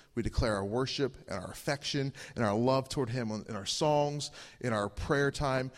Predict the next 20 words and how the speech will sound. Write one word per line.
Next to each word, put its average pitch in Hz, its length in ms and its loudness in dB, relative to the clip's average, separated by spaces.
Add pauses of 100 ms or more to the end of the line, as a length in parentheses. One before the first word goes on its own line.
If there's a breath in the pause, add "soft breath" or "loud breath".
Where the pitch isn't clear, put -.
(140 loud breath)
We 135 80 2
declare 156 520 4
our 123 120 2
focus 147 640 2
and 127 180 0
our 110 80 2
attention 117 480 -2
on 98 140 -4
him. 98 200 -8 (4000 soft breath)
See, 131 200 -2
in 135 80 2
the 131 60 4
grand 147 320 4
scheme 147 240 0
of 131 60 4
things, 117 260 0
these 123 140 0
guys 113 200 2
recognize 101 720 -2
that 98 340 -2